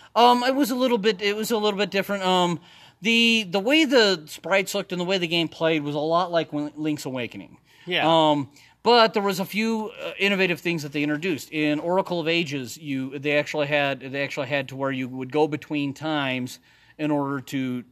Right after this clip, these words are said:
Speaker 1: in order to change certain things, in order to get certain items and whatnot.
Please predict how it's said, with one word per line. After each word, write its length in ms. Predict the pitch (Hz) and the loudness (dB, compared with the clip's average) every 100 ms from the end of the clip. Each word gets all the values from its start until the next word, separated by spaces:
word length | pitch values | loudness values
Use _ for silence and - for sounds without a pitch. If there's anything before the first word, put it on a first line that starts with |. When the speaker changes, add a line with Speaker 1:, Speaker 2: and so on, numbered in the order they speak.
| - | -8
Speaker 1:
in 140 | 143 | -4
order 260 | 139 139 135 | -4 -4 -8
to 80 | |
change 460 | 117 - 151 147 139 | -8 -4 -2 -2 -6
certain 280 | 147 143 127 | -8 -8 -10
things, 360 | 143 135 123 | -8 -8 -8
in 40 | 123 | -6
order 180 | 127 127 | -6 -6
to 60 | |
get 200 | 131 123 | -8 -8
certain 240 | 143 135 127 | -10 -12 -10
items 380 | 123 127 123 | -8 -8 -10
and 80 | 123 | -10
whatnot. 440 | 127 120 127 123 | -10 -8 -8 -8